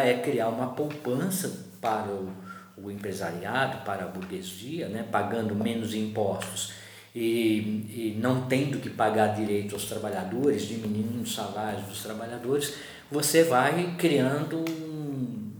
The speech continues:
um capital que, pra ser reinvestido na produção.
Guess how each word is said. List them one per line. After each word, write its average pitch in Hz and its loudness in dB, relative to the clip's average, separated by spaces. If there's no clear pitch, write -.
um 107 -8
capital 127 2
que, - -8
pra 131 -2
ser 131 -2
reinvestido 135 -4
na 127 -2
produção. 123 -4